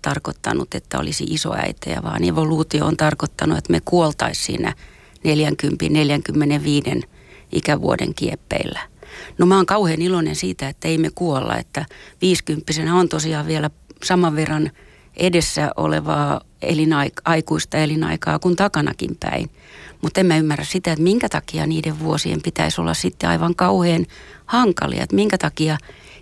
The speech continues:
ei voisi se sama hormoni, joka on ylläpitänyt terveyttä ja ylläpitänyt, ö, hyvinvointia,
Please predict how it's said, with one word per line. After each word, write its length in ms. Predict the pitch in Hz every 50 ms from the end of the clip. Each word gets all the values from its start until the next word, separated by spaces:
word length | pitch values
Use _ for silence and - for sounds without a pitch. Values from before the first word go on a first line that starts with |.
| - - -
ei 300 | 190 196 208 208 190 165
voisi 360 | 170 170 170 165 160 - 156
se 180 | 151 - 170 156
sama 400 | 147 - 190 196 196 180 160 151
hormoni, 600 | 156 170 170 165 165 165 165 160 160 160 156 151
joka 320 | 156 160 156 - 165 165
on 120 | 160 160 160
ylläpitänyt 720 | 175 190 190 180 170 160 - - - - 156 156 156 151 - - _
terveyttä 680 | - 143 143 151 160 170 196 208 208 - _ - 190 185 - - - - - - - - - - - - _
ja 80 | - -
ylläpitänyt, 880 | 160 190 190 180 165 151 - 170 160 - 165 160 156 156 147 - - - - - - - - - - - _ _ -
ö, 560 | - 156 151 147 156 156 - - - - - - _ _ - _ - _ _ - - _ - - 175
hyvinvointia, 880 | 202 214 190 185 165 151 151 151 147 - - - - - - - -